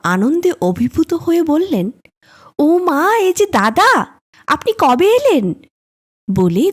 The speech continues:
গড় দিয়ে প্রণাম করলেন। বহু বছর পূর্বে দাদা পশ্চিমে কাজ করতে গিয়েছিলেন। এর মধ্যে ফটিকের মা দুটি সন্তান জন্ম দিয়েছেন।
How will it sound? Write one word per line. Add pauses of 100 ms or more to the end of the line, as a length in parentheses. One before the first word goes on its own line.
গড়
দিয়ে
প্রণাম
করলেন। (800)
বহু
বছর
পূর্বে
দাদা
পশ্চিমে
কাজ
করতে
গিয়েছিলেন। (600)
এর
মধ্যে
ফটিকের
মা
দুটি
সন্তান
জন্ম
দিয়েছেন।